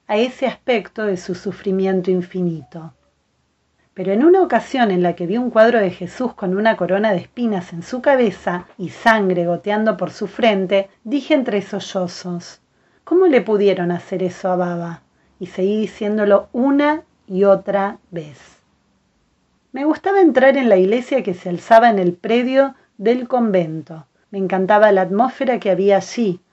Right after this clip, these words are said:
Durante nuestro recreo corto de la mañana, o intervalo como lo llamábamos, Mari y yo optábamos a menudo por entrar en la iglesia en lugar de ponernos a jugar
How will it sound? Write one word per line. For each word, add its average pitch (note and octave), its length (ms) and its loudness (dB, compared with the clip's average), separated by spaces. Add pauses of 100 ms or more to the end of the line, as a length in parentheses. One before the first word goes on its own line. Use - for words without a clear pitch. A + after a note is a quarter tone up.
(120)
Durante G3 380 -2
nuestro F#3+ 380 0
recreo B3 500 -2
corto F#3 380 0
de F3 100 0
la E3+ 140 -4
mañana, G3+ 680 -2 (120)
o F#3 100 -10
intervalo F#3 680 2
como E3+ 200 -6
lo E3+ 120 -4
llamábamos, F#3+ 880 0 (240)
Mari D#4+ 500 4
y G3 80 0
yo D4+ 400 -4 (380)
optábamos C#4 680 0
a G3+ 40 -2
menudo G#3+ 460 2
por F3+ 140 0
entrar F#3+ 360 2
en G3+ 120 -2
la F3+ 80 2
iglesia C4+ 460 -2
en A#3 60 -2
lugar G#3 240 4
de G#3 100 -2
ponernos G3 560 -4
a F3 60 -4
jugar A#3 540 2